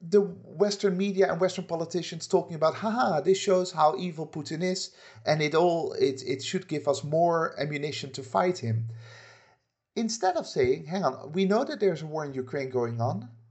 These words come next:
but the world is now actually a little bit less safe because of these events, because of Putin's announcement, which is directly related to the past year."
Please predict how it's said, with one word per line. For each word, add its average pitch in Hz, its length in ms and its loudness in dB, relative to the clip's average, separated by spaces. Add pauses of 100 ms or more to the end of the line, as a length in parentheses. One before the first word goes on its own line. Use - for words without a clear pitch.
(280)
but 202 200 4
the 226 80 0
world 269 260 0
is 196 140 -2
now 170 200 4
actually 175 360 -2
a 190 60 2
little 127 200 4
bit - 160 -2
less 151 220 -4
safe 330 360 -8
because 156 360 0
of 127 120 -2 (220)
these 151 400 -4
events, 117 400 -2
because 190 400 -2
of 262 100 -14
Putin's 156 360 0
announcement, 160 560 0 (340)
which 202 200 4
is 196 200 4
directly 185 480 2
related 147 640 0 (140)
to 131 420 -4
the 143 80 0
past 120 400 -2
year." 180 540 -6